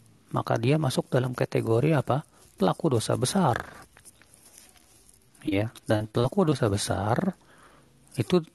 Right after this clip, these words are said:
keyakinan Ahlus Sunnah wal Jamaah di bawah kehendak Allah. Jika Allah kehendaki, Allah maafkan, dan jika Allah kehendaki, Allah akan adab dia. Ya, terkadang ia dimaafkan oleh Allah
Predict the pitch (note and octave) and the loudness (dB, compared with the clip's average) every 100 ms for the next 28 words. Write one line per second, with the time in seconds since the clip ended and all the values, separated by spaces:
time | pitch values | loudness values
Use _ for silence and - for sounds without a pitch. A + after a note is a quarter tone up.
0 | _ - - A#2+ A2+ - G3+ G3+ D#3+ B2+ | _ -14 0 2 2 0 2 2 2 2
1 | A#2 - D3+ D#3 B2+ A2+ G#2+ F#2+ A#2 C3 | 0 2 2 4 4 2 0 0 0 2
2 | A#2+ A2+ B2+ D3+ D#3+ D#3+ E3 - G3 G#3 | 2 4 2 2 2 2 2 0 2 4
3 | C3+ - - _ _ _ _ _ - _ | 2 -2 -20 _ _ _ _ _ -20 _
4 | _ - B2 C3+ B2+ B2+ A2 - A2 G2+ | _ -4 -2 0 0 2 2 0 -2 0
5 | G2+ G2 B2 A#2 A#2 G2 G2 G2 F#2+ - | 0 -2 0 2 2 0 0 -2 -4 -4
6 | F3+ A3 _ _ _ _ _ _ _ F#3+ | -4 -4 _ _ _ _ _ _ _ 0
7 | F#3+ C#3 C#3+ D#3+ A#2 A2+ A#2+ G2+ F#2+ F#2+ | 0 0 0 2 2 2 0 0 -2 -4
8 | - F3 E3+ - E3 - D3+ B2+ - - | 0 2 2 0 -4 0 2 2 0 -2
9 | A2 F2+ - - - _ _ - _ _ | 0 0 -4 -20 -20 _ _ -20 _ _
10 | _ - - - - - F#2+ - A2+ A2 | _ -20 -20 -20 -12 -4 -2 -2 0 0
11 | G#2 A2+ A#2+ A#2+ - - - _ _ - | 2 0 0 -10 -16 -20 -20 _ _ -20
12 | _ - - B2+ A#2+ A#2+ B2 B2 - C#3 | _ -20 -2 0 2 2 2 0 -2 -2
13 | C3 A2+ - B2 C#3 | 0 0 2 2 2